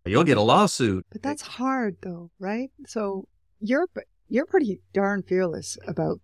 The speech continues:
Speaker 2: that, Rob. Yeah, it's okay to make people uncomfortable. But I have a friend who talks about himself as a recovering people pleaser. And I'm like, "That is a great <laughs> phrase." I'm gonna borrow that. <laughs> I'm gonna use that.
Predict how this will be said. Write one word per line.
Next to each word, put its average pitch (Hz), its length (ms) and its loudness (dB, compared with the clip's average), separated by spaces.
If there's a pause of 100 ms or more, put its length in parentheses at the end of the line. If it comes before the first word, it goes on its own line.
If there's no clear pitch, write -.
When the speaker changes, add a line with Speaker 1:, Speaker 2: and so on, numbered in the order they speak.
(120)
Speaker 2:
that, - 260 -4 (240)
Rob. 160 320 -6 (500)
Yeah, 254 220 0
it's - 120 -6
okay 294 240 2
to 349 60 0
make 277 180 2
people 262 260 2
uncomfortable. - 640 -2 (720)
But 208 180 0 (640)
I 196 60 2
have 196 120 0
a 190 40 -2
friend 196 240 0
who 185 80 6
talks 196 340 0
about 190 140 0
himself 180 320 -2
as 180 140 -6
a 170 60 -6
recovering 180 480 -2
people 214 300 -4
pleaser. 151 460 -8 (280)
And 220 100 -4
I'm 240 60 0
like, 240 140 -2
"That 415 200 2
is 311 100 -2
a 240 40 -2
great 294 340 4
<laughs> - 140 -8
phrase." - 800 2
I'm - 1120 -4
gonna 240 120 8
borrow 254 280 10
that. 185 420 2
<laughs> - 20 -8
I'm 320 140 4
gonna 359 160 2
use 277 260 -4
that. 196 200 -2